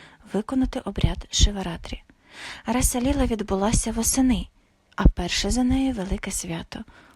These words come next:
Холі чи Долаятра. Між Долаятрою і Раса Лілою є ще одна важлива церемонія — Шиваратрі,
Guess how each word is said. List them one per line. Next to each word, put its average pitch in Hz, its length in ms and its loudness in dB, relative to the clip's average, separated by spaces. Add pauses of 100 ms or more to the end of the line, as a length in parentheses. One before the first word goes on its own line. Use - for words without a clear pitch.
Холі 202 520 -4 (180)
чи - 200 4
Долаятра. 226 680 0 (800)
Між 254 200 6
Долаятрою 240 800 4
і 220 40 2
Раса 220 320 2
Лілою 233 480 2
є 190 140 0
ще - 380 0
одна 175 400 -2
важлива 220 460 0
церемонія — 214 680 0
Шиваратрі, - 680 -4